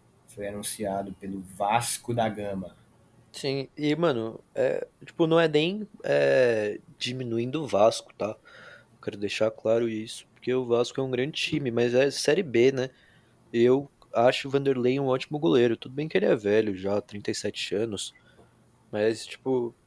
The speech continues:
Speaker 2: eu não acho que, que o nível dele seja pra Série B, sabe? Eu acho que ele poderia
Speaker 1: ter buscado um time aqui na Série A, eu também, também acho. Mas,
Speaker 2: Enfim.
Speaker 1: enfim,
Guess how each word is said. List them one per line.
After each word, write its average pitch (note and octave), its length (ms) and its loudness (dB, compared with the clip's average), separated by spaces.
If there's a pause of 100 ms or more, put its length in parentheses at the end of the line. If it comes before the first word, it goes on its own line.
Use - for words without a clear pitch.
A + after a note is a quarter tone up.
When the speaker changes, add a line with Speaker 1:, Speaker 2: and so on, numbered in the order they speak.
Speaker 2:
eu B2+ 140 -2
não D3+ 140 -2
acho C#3 280 -2
que, C3+ 440 -4
que - 120 -10
o B2+ 40 -6
nível B2 280 -6
dele A#2 340 -2
seja A#2+ 560 -2
pra A#2+ 380 2
Série A2+ 440 -2
B, G2+ 260 -4 (220)
sabe? G#2 400 -6 (120)
Eu G#2 80 -4
acho G#2 100 -8
que - 60 -20
ele A2 80 -8
poderia G#2+ 580 -4 (680)
Speaker 1:
ter G#2 100 -6
buscado G2 460 -6
um G2 60 -8
time F#2+ 300 -12
aqui G2+ 160 -18
na G#2 120 -16
Série G#2+ 320 -6
A, F#2 120 -6
eu F2+ 60 -12
também, C#3 360 -14 (180)
também C3 240 -10
acho. - 380 -12 (1200)
Mas, D#3 140 -4
Speaker 2:
Enfim. F3 260 -2
Speaker 1:
enfim, A#2 240 -2